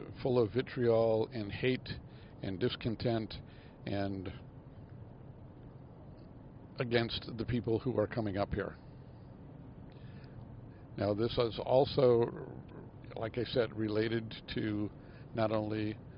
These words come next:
the President of the United States, the same type of hate, vitriol, and discontent is there as it is with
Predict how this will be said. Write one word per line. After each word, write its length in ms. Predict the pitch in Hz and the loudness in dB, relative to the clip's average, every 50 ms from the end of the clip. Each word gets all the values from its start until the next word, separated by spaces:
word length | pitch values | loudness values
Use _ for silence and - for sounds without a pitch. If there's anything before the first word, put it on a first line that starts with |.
| - - - - - | -16 -16 -16 -10 -8
the 80 | - - | -8 -2
President 500 | - 120 104 104 101 98 95 104 98 92 | 4 4 4 4 4 0 -2 -4 -4 -6
of 60 | 95 | -6
the 80 | 101 101 | -6 -4
United 300 | 98 101 101 98 - - | -2 -2 -2 -2 -2 -4
States, 400 | - - 143 139 139 139 - - - | 0 2 2 2 2 2 -2 -6 -4
the 120 | 110 101 | -4 -4
same 320 | - - 120 110 117 113 101 | -2 -2 0 0 0 0 -2
type 300 | - - 120 127 120 - | -2 0 0 0 2 0
of 140 | 110 110 95 | -2 -2 -2
hate, 380 | - - 117 113 110 - - - - - - - | -4 -4 -4 -4 -4 -4 -8 -12 -14 -12 -10 -6
vitriol, 640 | 107 107 104 - - 113 104 104 101 104 104 101 98 | -4 -4 -4 -2 2 4 6 8 8 8 6 6 4
and 80 | 95 | 2
discontent 680 | 92 107 101 - - - 95 92 - 107 104 104 95 - - - - - - - - - - - - - - - - - - - - | 0 0 -2 -2 -2 -4 -4 -2 -2 0 0 0 -2 -6 -10 -12 -14 -14 -14 -14 -14 -14 -14 -14 -14 -14 -16 -14 -14 -14 -14 -6 -2
is 200 | 120 107 92 - - | 0 0 0 0 2
there 460 | 120 117 120 120 117 113 113 113 - | 4 6 8 8 8 8 8 6 6
as 160 | 123 110 - | 2 2 2
it 100 | 120 104 | 0 2
is 380 | 110 104 104 104 101 - - - - - - - | 2 2 4 2 2 0 -4 -8 -10 -12 -8 -4
with 240 | 107 104 107 120 | 2 4 4 4